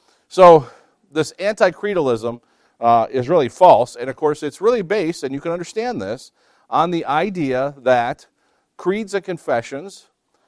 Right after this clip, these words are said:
as they were used by the Roman Catholic Church in particular, but other denominations as well, began to be recognized as equal with Scripture.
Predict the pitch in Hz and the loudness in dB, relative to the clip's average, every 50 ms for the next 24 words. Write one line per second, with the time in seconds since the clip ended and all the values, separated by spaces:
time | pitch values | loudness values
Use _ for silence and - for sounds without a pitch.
0 | _ - 127 139 139 123 156 160 147 143 139 139 151 160 147 - 151 143 135 127 | _ -4 -2 -2 -2 0 -4 -6 -4 -6 -6 -2 -2 -2 -2 0 -2 -2 -2 -2
1 | 117 120 139 151 165 170 160 - - 151 151 - 151 139 - - - 170 160 - | -4 -2 -4 -4 -4 -6 -10 -6 -4 -4 -4 -4 -6 -12 -12 -10 -12 -12 -12 -12
2 | - 101 139 139 - - 117 _ - 220 226 - 151 120 120 147 170 147 120 110 | -14 -16 -16 -14 -14 -14 -14 _ -4 -4 -4 -2 -2 -2 -2 -2 -4 -4 -6 -8
3 | - 113 120 127 156 165 170 165 165 165 165 170 165 165 175 - - 185 175 185 | -6 -6 -6 -6 -6 -8 -10 -10 -8 -8 -8 -6 -8 -8 -8 -8 -12 -14 -10 -10
4 | 180 170 175 190 233 233 196 139 127 143 165 _ _ _ _ _ _ _ _ _ | -10 -8 -2 0 2 4 6 6 4 4 2 _ _ _ _ _ _ _ _ _
5 | _ _ _ _ 120 139 156 127 - - 165 175 185 208 220 - - 214 185 214 | _ _ _ _ -10 -10 -10 -10 -4 -4 -2 -2 -2 -4 -6 -6 -8 -10 -8 -8
6 | 208 190 175 170 160 - - 151 143 156 156 151 147 151 156 147 - - 127 123 | -8 -4 -2 -2 -2 -2 -6 -16 -10 -8 -6 -6 -6 -6 -8 -10 -12 -8 -6 -6
7 | 120 - - - - 147 - - 151 143 135 131 - - - 143 - - - 76 | -6 -8 -10 -10 -10 -10 -6 -4 -4 -4 -4 -4 -6 -6 -6 -6 -6 -6 -12 -18
8 | - | -18